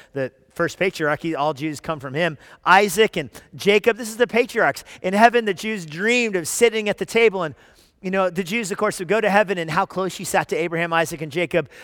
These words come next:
depended on your own righteousness and your own works. The more good things you did, the closer you sat to them, so to speak. Jesus says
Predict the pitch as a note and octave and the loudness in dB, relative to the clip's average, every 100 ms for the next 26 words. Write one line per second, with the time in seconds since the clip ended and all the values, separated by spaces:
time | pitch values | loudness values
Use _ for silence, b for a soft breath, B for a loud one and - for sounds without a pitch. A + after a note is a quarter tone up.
0 | - D#3 F3+ E3+ E3 D#3+ D#3+ D#3 D3+ D3+ | -10 -4 -2 -2 -4 -4 -4 -6 -6 0
1 | F#3+ F#3+ G3 F#3+ F3 E3 D3+ C#3+ C#3 E3+ | 0 0 -6 -8 -10 -8 -8 -8 -6 -2
2 | G3+ - - C#3 C#3+ C3+ - D3 B2 F3+ | -2 -4 -8 -8 -6 -8 -8 -10 -10 -6
3 | A3 D#3 C#3 B2 A2 A#2+ E3+ G#3+ F#3+ G3+ | -4 -6 -12 -14 -16 -12 -4 -4 -4 -8
4 | F#3+ G3+ F#3 D3+ G#3 F#3+ - _ _ _ | -8 -8 -10 -12 -10 -10 -10 _ _ _
5 | _ _ _ _ _ _ _ _ _ _ | _ _ _ _ _ _ _ _ _ _
6 | _ b b E3+ A3+ A3 A3 - G#3+ | _ b b -8 -6 -4 -4 2 2